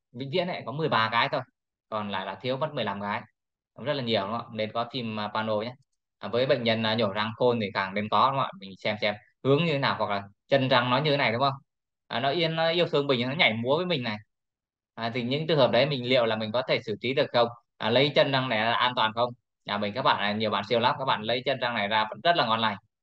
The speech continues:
Đó. À, đôi khi cần có người hỗ trợ vậy, đúng không? Cần có người, à, nếu không khi nào mình làm hết các cái thì, à, nó, nó rất là vất vả. Nhà mình thì các bạn rất là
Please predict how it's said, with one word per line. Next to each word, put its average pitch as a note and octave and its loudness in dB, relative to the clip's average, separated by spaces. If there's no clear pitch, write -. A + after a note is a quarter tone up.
Đó. A#2 -6
À, C3 0
đôi D3 8
khi C#3 4
cần A#2 2
có A#2+ -4
người D3+ 0
hỗ C3 2
trợ C3 4
vậy, A2+ 0
đúng C3 -6
không? C#3 2
Cần G#2 -6
có G#2 -4
người, B2+ 4
à, G2+ -2
nếu C3+ -8
không C3+ 2
khi C#3 2
nào B2 2
mình A2+ 2
làm B2+ 6
hết C#3 4
các D3 0
cái D3 4
thì, A2+ -2
à, G#2+ -4
nó, B2 2
nó C3+ 0
rất F3+ 2
là C3 4
vất C3 2
vả. A2+ 2
Nhà A2 -4
mình G#2 -4
thì G2 -10
các G#2 -4
bạn A#2 -2
rất C3+ -4
là A#2 2